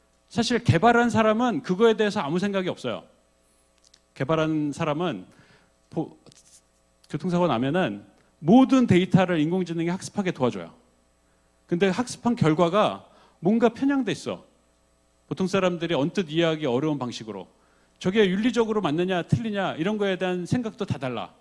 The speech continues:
이제 그런 문제가 인공지능의 윤리 문제인 겁니다. 생각보다 엄청나게 복잡하고요.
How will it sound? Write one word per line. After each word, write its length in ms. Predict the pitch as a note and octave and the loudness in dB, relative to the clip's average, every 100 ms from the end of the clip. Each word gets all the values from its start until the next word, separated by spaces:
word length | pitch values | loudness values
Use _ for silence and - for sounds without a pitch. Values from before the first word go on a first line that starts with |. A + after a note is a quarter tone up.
| _ _ _ _ - | _ _ _ _ -8
이제 100 | E3+ | -2
그런 260 | G3 A#3+ | 4 6
문제가 480 | A3+ F#3 F3+ F3 D3 | 4 0 0 2 2
인공지능의 600 | D3 F3+ F3+ D#3 D3 C3+ | 2 0 -2 -4 -4 -2
윤리 220 | B2 C3+ | -2 -2
문제인 480 | A#2+ G2+ G#2+ G2 A2 | -4 -6 -6 -8 -10
겁니다. 320 | G2 E2+ - - _ | -10 -12 -18 -20 _
생각보다 560 | - G3+ G#3 G#3+ F#3+ F3 | -10 -6 -6 -6 -4 -4
엄청나게 720 | - E3+ F3 A3+ G#3 F#3 E3+ | -4 -8 -6 -6 -4 -4 -6
복잡하고요. 640 | - D#3 B2+ B2 D3 G2 | -6 -8 -6 -6 -6 -6